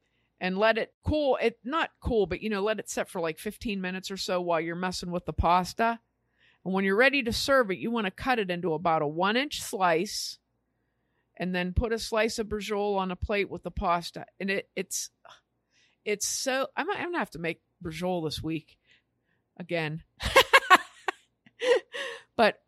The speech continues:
it's so good. It's just so good. And it's, like I said, it's not hard to make. You know, it's not any harder than making meatballs. It's probably a little easier than making meatballs. And this, like, one steak will serve, you probably get about eight to ten slices off of it,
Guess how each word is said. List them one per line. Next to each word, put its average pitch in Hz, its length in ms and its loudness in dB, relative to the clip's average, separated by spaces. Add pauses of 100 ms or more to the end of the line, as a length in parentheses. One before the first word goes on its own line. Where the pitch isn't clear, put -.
(100)
it's 220 200 0
so 392 240 4
good. 254 420 6
It's - 180 -8
just - 340 -2
so 330 200 0
good. 220 500 2
And 214 140 -2
it's, - 320 -6
like 311 240 -2
I 320 80 -2
said, 370 240 -2
it's 320 180 -6
not 415 240 -4
hard 294 380 2
to 202 60 -4
make. 202 500 -2 (500)
You 233 140 -4
know, 185 280 0
it's - 180 -4
not 370 180 0
any 302 160 -2
harder 269 340 0
than 202 140 -2
making 220 320 -4
meatballs. 196 520 -2
It's - 100 -20
probably 262 400 -4
a 156 80 -6
little 180 280 -2
easier 190 320 -4
than 156 120 -8
making 156 260 -6
meatballs. 175 540 0
And 240 120 -4
this, 330 200 -2 (280)
like, 247 220 0
one 320 320 -2
steak - 560 2
will 208 140 -2
serve, 226 560 0
you 269 160 -6
probably 247 520 -2
get 208 220 0
about 160 440 0
eight 185 220 2
to 160 60 -6
ten 170 320 -4
slices 170 560 -2
off 190 260 -2
of 190 140 -8
it, 247 160 -2